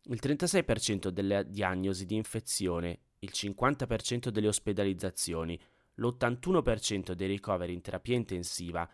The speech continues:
e il sessantasei per cento dei decessi sono avvenuti tra le persone non vaccinate con più di ottanta anni, cioè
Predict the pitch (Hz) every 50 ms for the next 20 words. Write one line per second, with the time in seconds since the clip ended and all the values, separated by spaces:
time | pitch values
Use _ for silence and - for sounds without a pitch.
0 | _ _ _ _ _ _ - 110 107 101 - 113 113 - - 123 120 117 - 123
1 | 123 - 170 165 - 123 104 - - 107 101 95 - 95 87 98 98 101 92 95
2 | 90 - - 104 117 123 123 - - - 135 131 131 - - _ _ _ - -
3 | 147 120 110 104 107 135 151 165 - - 123 - - 107 107 101 - 117 110 -
4 | - 120 107 98 95 101 107 117 127 147 160 151 123 98 87 98 92 - - -
5 | - 90 87 95 113 135 147 - - 160 156 - _ _ _ _ _ - 120 127
6 | 131 127 156 175 175 127 139 120 - - 98 95 85 - - 80 80 80 80 82
7 | 87 92 92 - _ _ _ _ _ _ _ _ - - 175 175 180 - -